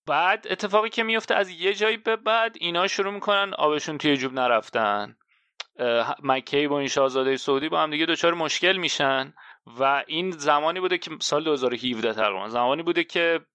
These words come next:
وایلر بوده و اوج اون موقعی بوده که اینا داشتن تلاش می‌کردن از چمپیونشیپ بیان لیگ برتر. حالا اتفاقی که میفته اینه که این شاهزادهٔ سعودی میاد کم کم شروع می‌کنه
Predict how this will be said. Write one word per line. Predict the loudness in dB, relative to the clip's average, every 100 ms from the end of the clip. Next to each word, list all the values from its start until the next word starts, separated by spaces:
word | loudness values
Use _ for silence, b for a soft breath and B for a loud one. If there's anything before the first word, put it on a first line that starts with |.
| _ -2
وایلر | 0 2 0
بوده | -4 -4 -2 0 0
و | 2 2 2 0 0
اوج | 0 2 0
اون | 0
موقعی | -2 0 0
بوده | 0 0 0
که | 0
اینا | 2
داشتن | 2 2 0
تلاش | 0 2 2 0
می‌کردن | -2 0 2
از | 0
چمپیونشیپ | 0 0 0 -4 -2 -2 0
بیان | 0 2
لیگ | 0 0
برتر. | 0 0 -4 -8 -8 B B B B B B B B -2
حالا | 0
اتفاقی | 0 0 0 0
که | 0
میفته | -4 0
اینه | 0 2
که |
این | 0 0
شاهزادهٔ | 2 2 2 0
سعودی | 2 0 0
میاد | -4 -2 2 0 0
کم | -2 0
کم | 0 -2
شروع | 0 0 0
می‌کنه | 0 0 2 2 0